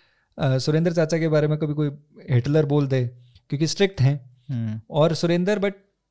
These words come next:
Speaker 1: see, सुरेंद्र के बारे में ये खास बात है कि सुरेंद्र जी ना, उनको नई चीज़ों के बारे में जानना, और ये बड़े पैशनेटली परस्यू कर रहे थे कि कैसे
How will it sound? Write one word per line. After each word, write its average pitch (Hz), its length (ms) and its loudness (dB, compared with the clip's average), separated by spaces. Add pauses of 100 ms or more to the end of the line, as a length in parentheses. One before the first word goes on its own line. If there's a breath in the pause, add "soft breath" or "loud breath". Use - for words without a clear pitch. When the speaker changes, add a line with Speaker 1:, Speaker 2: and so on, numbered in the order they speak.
Speaker 1:
see, 180 220 -4
सुरेंद्र 151 360 -4
के 165 80 -4
बारे 135 160 -2
में 151 100 -4
ये 160 120 -4
खास 135 340 -6
बात 135 180 -2
है 147 80 -8
कि 165 100 -10
सुरेंद्र 147 300 -6
जी 139 100 -6
ना, 180 180 -6 (1400)
उनको 165 360 2
नई 180 420 0
चीज़ों 175 480 -2 (460)
के 156 100 0
बारे 139 280 0
में 151 180 -2
जानना, 127 500 -4 (680)
और 151 460 -2 (260)
ये 165 260 0
बड़े 180 180 0
पैशनेटली 185 520 0
परस्यू 180 340 0
कर 160 120 0
रहे 143 120 -2
थे 190 200 -2
कि - 0 -
कैसे 185 640 -4